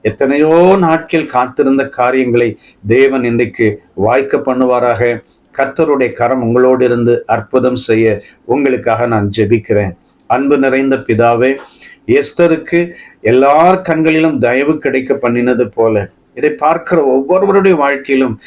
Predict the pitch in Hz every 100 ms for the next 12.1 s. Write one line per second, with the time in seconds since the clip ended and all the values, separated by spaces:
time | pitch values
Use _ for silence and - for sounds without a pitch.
0 | - - 107 123 143 170 196 190 151 143
1 | 143 143 147 123 120 131 135 127 117 117
2 | 110 113 110 110 101 104 98 - - _
3 | 104 135 139 135 131 131 135 135 127 135
4 | - 117 131 139 160 165 160 165 160 143
5 | 147 143 139 135 120 127 139 147 131 127
6 | 120 123 120 117 113 113 107 104 104 -
7 | - - - 127 139 135 - 131 151 151
8 | 151 131 143 151 147 143 139 - 147 165
9 | - 170 - 147 160 160 156 147 117 131
10 | 160 170 165 160 156 160 151 143 143 135
11 | 131 110 113 131 127 117 113 110 110 107